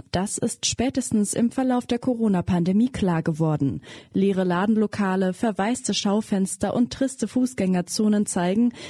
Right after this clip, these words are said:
dass die alleinige Ausrichtung auf den Konsum kein Modell für die Zukunft sein kann. Die Mieten und Immobilienwerte sind in Gefahr. Zahlreiche Nutzungs- und Geschäftsmodelle werden wahrscheinlich in den nächsten Jahren ihre Grundlagen verlieren.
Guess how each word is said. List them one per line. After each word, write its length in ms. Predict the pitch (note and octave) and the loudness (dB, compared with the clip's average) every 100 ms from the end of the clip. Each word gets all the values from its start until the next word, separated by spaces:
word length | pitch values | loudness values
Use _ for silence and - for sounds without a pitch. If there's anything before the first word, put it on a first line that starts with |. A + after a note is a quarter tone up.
| - | -8
dass 220 | - A#3 | -4 -4
die 220 | - A#3 - | 0 0 2
alleinige 500 | G#3 G#3 A#3 B3 - | 0 2 2 2 0
Ausrichtung 600 | A3+ C4 A#3 A#3 A#3 A3 | 0 0 -2 0 0 0
auf 160 | G#3 | -2
den 180 | - G#3+ | 0 0
Konsum 600 | - G#3+ G3+ F#3 B3 D4+ | 2 2 2 2 4 2
kein 260 | - C#4+ D4 | 2 2 4
Modell 400 | B3+ G3+ F3 E3+ | 4 2 0 0
für 160 | - | -2
die 100 | G#3+ | -2
Zukunft 580 | A#3 - F#3+ E3+ D#3+ - | -2 -2 0 0 -2 -2
sein 300 | - D#3 D3 | -2 0 0
kann. 320 | - D#3+ A#2+ - _ _ - | 0 0 -2 -4 _ _ 0
Die 140 | G3 | 4
Mieten 400 | F#3+ C4 B3+ G3 | 4 4 2 0
und 240 | F3 F#3+ | 2 0
Immobilienwerte 960 | F#3 G3+ F#3 A3 A3 F#3 F3 D#3+ D#3 G3+ | 2 2 2 2 2 2 2 0 0 -2
sind 240 | G3+ A3+ | 0 0
in 160 | - B3+ | 2 2
Gefahr. 500 | C4 - F#3+ C#3 - _ - - _ | 2 0 -2 -2 -6 _ -20 -20 _
Zahlreiche 580 | - F#3 F3+ F3 E3+ F#3+ | -4 0 2 2 0 2
Nutzungs- 560 | F#3+ A3 - G#3 G3+ - | 2 0 0 0 0 0
und 180 | G#3 | 0
Geschäftsmodelle 920 | A3 G#3+ A#3 B3 - A#3 A3+ A3+ A#3+ | 0 0 -2 -2 -2 -2 0 0 0
werden 220 | G#3+ A3 A3 | 0 0 0
wahrscheinlich 640 | G#3+ - G3+ G#3+ A3+ - | 0 0 2 2 0 0
in 60 | B3+ | 2
den 160 | C4 | 4
nächsten 380 | A#3+ G#3+ - A#3 | 4 2 0 2
Jahren 440 | G3+ F3+ F3 F#3 | 2 2 2 0
ihre 240 | - A3 C4 | 2 2 0
Grundlagen 760 | B3+ A3 F#3+ F#3 E3 D#3 E3 | 2 2 2 2 0 2 0
verlieren. 800 | D#3+ A#3 A3 G3+ F#3+ F3+ E3 C3+ | 0 0 2 2 4 4 2 0